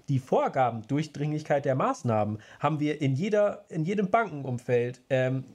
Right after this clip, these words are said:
eines der größten E Z B-Findings dann immer die ganze Zeit, haben wir da ja beim B S I auch. Wie sollen die denn das nachhalten, was sie im Zweifel als, als, als Ministerium, als Behörde vorne einfordern?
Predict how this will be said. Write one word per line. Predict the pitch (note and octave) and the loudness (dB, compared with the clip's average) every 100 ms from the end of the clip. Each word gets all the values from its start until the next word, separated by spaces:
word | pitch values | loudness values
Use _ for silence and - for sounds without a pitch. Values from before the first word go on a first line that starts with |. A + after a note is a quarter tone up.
| - | -4
eines | D#3 E3 D#3 | -2 0 -2
der | D#3 | -2
größten | B2+ E3+ B3+ F3 | -2 -2 -2 -4
E | F3 F3 | -6 -4
Z | F3 D#3 | -4 -2
B-Findings | E3+ F3+ C3+ B2+ B2 - | -2 0 0 0 -2 -2
dann | C3 | -4
immer | B2 C3+ C3+ | 0 -2 -2
die | C#3 C3 | -4 0
ganze | G3 G#3 G3 | 0 0 -4
Zeit, | F#3 C3+ - - - | 0 0 -2 -10 -2
haben | A3 | 0
wir | A#3 | 2
da | F3+ F3+ | 2 2
ja | F#3 | 2
beim | D#3+ | 2
B | D#3 F3+ | 0 -4
S | E3 | -4
I | - - | -4 0
auch. | C3 - - - | 0 0 -12 -2
Wie | C3 | 2
sollen | D#3 G#3+ | 4 2
die | F#3+ | 0
denn | D3 | 0
das | C#3+ G#3 - | 0 -2 -4
nachhalten, | D3 C4+ - C3 A#2+ A2 C3+ F3+ D4+ - _ _ _ _ _ _ - | -4 -4 -4 -2 0 0 -4 -8 -8 -16 _ _ _ _ _ _ -2
was | D3+ F#3 | 0 0
sie | F3+ | -4
im | D#3+ D#3 | -8 -8
Zweifel | - C3 D3+ A#3 - G3+ A#3 | -4 0 0 0 0 0 0
als, | C#3+ C#3+ C#3 - - _ | 0 -2 -2 -8 -20 _
als, | C3 B2 - | -6 -6 -6
als | B2 | -6
Ministerium, | C3+ C3 B2 - F#3 F#3 E3+ | -4 -4 -4 -6 -4 -2 -4
als | - C3+ | -6 -6
Behörde | C#3 C3 D#3 | -4 -2 -4
vorne | C#3 - D3+ D3 | -4 0 0 0
einfordern? | F3 G#3 G#3 G#2+ A#2 B2+ | -6 -8 -8 -10 -8 -10